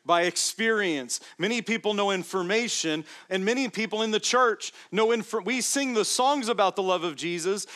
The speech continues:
but have we allowed it to so transform our lives and been so rooted in the love of Christ that it affects everything else about our life? It affects how we live. It affects how we worship. It affects how we go about our jobs.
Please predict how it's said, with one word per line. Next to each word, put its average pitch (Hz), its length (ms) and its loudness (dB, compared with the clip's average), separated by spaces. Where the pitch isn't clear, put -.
but 220 100 4
have 220 140 2
we 240 120 2
allowed 226 360 6
it 277 140 -2
to 220 140 -2
so 233 200 0
transform 240 720 -2
our 240 140 2
lives 196 380 2
and 196 200 0
been 202 160 4
so 240 300 0
rooted 247 480 0
in 208 180 0
the 196 80 0
love 190 200 0
of 190 120 -2
Christ 190 360 0
that 214 100 0
it 190 80 4
affects 196 420 0
everything 226 640 -2
else 208 200 -2
about 175 220 0
our 175 120 0
life? 127 280 -2
It 202 80 0
affects 202 380 2
how 175 100 4
we 160 160 0
live. 233 340 0
It 196 80 4
affects 190 320 2
how 175 100 4
we 156 140 -4
worship. 240 560 0
It 190 60 2
affects 202 340 2
how 185 140 2
we 180 120 0
go 196 180 0
about 180 220 4
our 151 120 2
jobs. 208 580 0